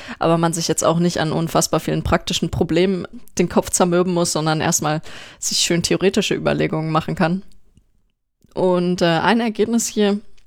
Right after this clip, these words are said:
ist von Jan LeCun. Das ist ein Name, den man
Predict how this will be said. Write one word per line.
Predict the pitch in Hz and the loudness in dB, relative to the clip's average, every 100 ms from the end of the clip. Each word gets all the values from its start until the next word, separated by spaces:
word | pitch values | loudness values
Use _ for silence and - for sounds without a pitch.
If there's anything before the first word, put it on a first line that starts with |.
| - | -6
ist | - 185 - - - | 0 0 0 -6 -16
von | - 180 170 | -2 0 2
Jan | 156 214 269 | 2 2 2
LeCun. | 233 - 311 208 - - - _ _ _ _ _ _ _ _ _ _ _ _ _ _ - | -2 0 -2 -2 -6 -14 -16 _ _ _ _ _ _ _ _ _ _ _ _ _ _ -6
Das | 180 185 185 | -2 2 2
ist | 277 - - | 0 -2 2
ein | 175 | 2
Name, | 160 180 240 226 | 4 2 2 0
den | 180 180 | 0 0
man | 175 170 | 0 0